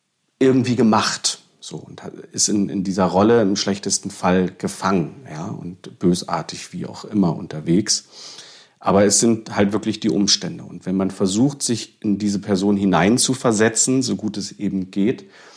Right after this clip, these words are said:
dann kann man erkennen, wo, wie er in bestimmten Situationen beispielsweise reagiert oder ausrastet oder was auch immer, ähm, kann man wirklich, ähm,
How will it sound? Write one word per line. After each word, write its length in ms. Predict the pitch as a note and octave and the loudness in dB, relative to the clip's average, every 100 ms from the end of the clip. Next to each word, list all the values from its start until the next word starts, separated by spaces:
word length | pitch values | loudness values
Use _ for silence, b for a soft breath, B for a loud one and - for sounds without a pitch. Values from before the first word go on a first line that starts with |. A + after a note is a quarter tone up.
| B B B _ _ | B B B _ _
dann 220 | G#2 G#2 | 0 0
kann 180 | G#2 A#2 | 2 2
man 400 | B2 B2+ B2 - _ _ _ _ _ _ _ _ - | 2 2 0 -6 _ _ _ _ _ _ _ _ -4
erkennen, 760 | A2 - D3+ F#3 C#3 F#2 - - _ | -4 0 2 4 2 0 -4 -16 _
wo, 720 | G2+ G2+ A2+ C3 C3 F2+ - _ _ _ _ _ | -8 0 4 4 4 2 -4 _ _ _ _ _
wie 240 | G2 G2+ A2 | -6 2 4
er 60 | |
in 100 | G2+ | 4
bestimmten 380 | F#2+ - A#2 - | 4 2 2 2
Situationen 640 | G#2 G2 F#2+ F2 - G#2+ G2+ | 0 0 -2 -2 0 2 2
beispielsweise 720 | F2 - E2 - E2+ E2+ E2+ | 0 -4 -8 -6 -4 -4 -4
reagiert 720 | F2 E2+ E2 G2 A2+ G2+ - - - | -4 -4 -2 4 4 2 -6 -16 -18
oder 460 | - - - - - | -16 -16 -16 0 4
ausrastet 640 | C3 - F2+ - - - | 4 2 -2 -4 -8 -14
oder 200 | - E2+ - | -14 -16 -14
was 180 | F2 | -16
auch 140 | - - | -16 -12
immer, 280 | G2+ G2+ C#3 B B B B B B - | -6 -6 -6 B B B B B B -4
ähm, 360 | G2 F#2 F#2 | -2 0 -2
kann 160 | - G2+ | 2 4
man 180 | G#2 G#2 | 6 4
wirklich, 460 | G2+ A2+ - - - | 2 0 -2 -10 -12
ähm, 200 | G1+ G1+ | -12 -14